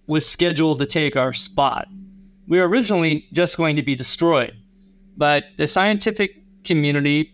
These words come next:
weighed in and we had great conversations with nasa. And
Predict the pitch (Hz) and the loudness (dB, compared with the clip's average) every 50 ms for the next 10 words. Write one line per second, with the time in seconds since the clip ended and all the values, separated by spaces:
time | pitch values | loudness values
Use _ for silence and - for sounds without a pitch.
0 | _ - 151 147 156 175 196 185 147 143 139 135 139 143 151 165 156 147 147 147 | _ -6 -2 0 2 2 2 2 2 2 0 0 0 0 -2 -2 -2 0 0 0
1 | 143 151 165 147 139 - - 156 156 156 - - - 180 170 170 170 175 - - | 2 0 0 -2 -4 -4 -2 -2 -2 -2 -4 -6 -4 -2 -2 0 0 0 0 0
2 | 170 160 156 - 175 160 151 - - 147 - - 143 143 151 170 165 - - 123 | 0 0 0 0 0 0 -2 -2 -4 -4 -2 0 0 0 0 0 -2 -2 -6 -6
3 | 107 - - _ _ _ _ _ _ _ _ _ _ - 156 156 147 143 143 143 | -6 -8 -14 _ _ _ _ _ _ _ _ _ _ -4 -2 0 0 2 0 0
4 | 139 131 | -2 -4